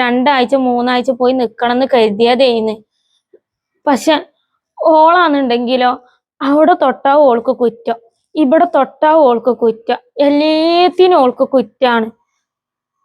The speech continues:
ഇങ്ങനെ പറഞ്ഞുകൊണ്ടിരിക്കും. എത്ര വെച്ചിട്ട് ഞാൻ ഈ വയസ്സായ ഞാൻ ഇതിങ്ങനെ കേട്ടുകൊണ്ട് നിൽക്കുക. നിങ്ങൾക്ക് ഓളെ സ്വഭാവം അറിയണല്ലേ, ഓൾ അങ്ങനെ തന്നെ കാട്ടുള്ളൂ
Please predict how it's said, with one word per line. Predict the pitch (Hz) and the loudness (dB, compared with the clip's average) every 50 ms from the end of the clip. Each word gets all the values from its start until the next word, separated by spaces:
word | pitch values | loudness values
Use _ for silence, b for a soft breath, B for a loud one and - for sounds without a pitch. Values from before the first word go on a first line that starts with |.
| _ - - - 302 311 | _ -20 -8 -2 0 2
ഇങ്ങനെ | 330 339 339 349 359 359 370 381 359 370 370 370 320 | 4 4 4 4 4 4 4 4 2 2 0 -2 -2
പറഞ്ഞുകൊണ്ടിരിക്കും. | 269 220 233 226 240 240 247 254 262 269 277 247 262 247 247 - 320 330 | -4 -4 -2 -2 -2 -2 0 0 0 0 0 0 -2 -2 -2 0 0 0
എത്ര | 330 - - 359 370 381 | 0 0 0 2 2 4
വെച്ചിട്ട് | 370 349 381 359 381 349 320 269 | 4 4 4 4 4 2 2 2
ഞാൻ | 247 247 262 262 | 0 0 0 0
ഈ | 269 269 269 | 2 2 2
വയസ്സായ | 254 226 226 226 - 285 262 254 254 | 0 0 -2 -2 -2 -2 0 0 0
ഞാൻ | 247 233 233 240 | -2 -2 -2 -2
ഇതിങ്ങനെ | 233 233 240 240 240 254 240 - | -2 -2 -4 -4 -4 -4 -4 -2
കേട്ടുകൊണ്ട് | 269 240 233 214 220 240 233 226 226 233 254 233 240 | 0 0 0 0 0 -2 -2 -2 -2 0 -2 -2 -2
നിൽക്കുക. | 233 226 _ _ - 233 226 240 _ - 233 B B B B B B B _ _ B B B B B B B - | -4 -6 _ _ -4 -4 -4 -6 _ -18 -20 B B B B B B B _ _ B B B B B B B 0
നിങ്ങൾക്ക് | - 392 415 415 359 427 392 | 2 2 2 2 2 4 4
ഓളെ | 330 302 302 302 320 | 4 4 2 0 -2
സ്വഭാവം | 285 254 247 254 247 247 262 254 | -2 0 2 2 2 2 2 0
അറിയണല്ലേ, | 240 220 220 220 226 220 214 214 202 185 202 - _ _ _ _ - | 0 -2 -2 -2 -2 -2 -2 -2 -4 -6 -10 -16 _ _ _ _ 0
ഓൾ | 359 381 403 381 359 | 2 2 2 2 2
അങ്ങനെ | 330 311 311 277 330 | 0 -2 -4 -2 -2
തന്നെ | 330 330 330 320 | -2 -2 -2 -2
കാട്ടുള്ളൂ | 302 285 277 - - 302 302 285 | 0 0 0 -2 -2 0 0 0